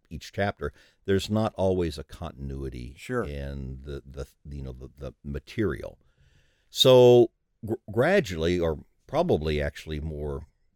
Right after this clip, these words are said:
Speaker 1: quickly, things begin to change, and they begin to assign books.
Speaker 2: Right.
Speaker 1: Uh, one of the local congregations here in the metro area at that point sort of sponsored this,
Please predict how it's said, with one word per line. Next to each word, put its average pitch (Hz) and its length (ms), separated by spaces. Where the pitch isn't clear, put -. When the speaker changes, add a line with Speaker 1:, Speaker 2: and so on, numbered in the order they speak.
Speaker 1:
quickly, - 460
things 101 280
begin 87 220
to 76 100
change, 92 400
and 80 80
they 82 80
begin 82 300
to 80 100
assign 87 520
books. - 640
Speaker 2:
Right. 104 240
Speaker 1:
Uh, 78 220
one 80 160
of 78 80
the 80 60
local 82 260
congregations 76 640
here 80 160
in 71 100
the 71 60
metro - 300
area 76 280
at - 80
that 80 200
point 76 260
sort 71 160
of 69 80
sponsored 82 580
this, 64 420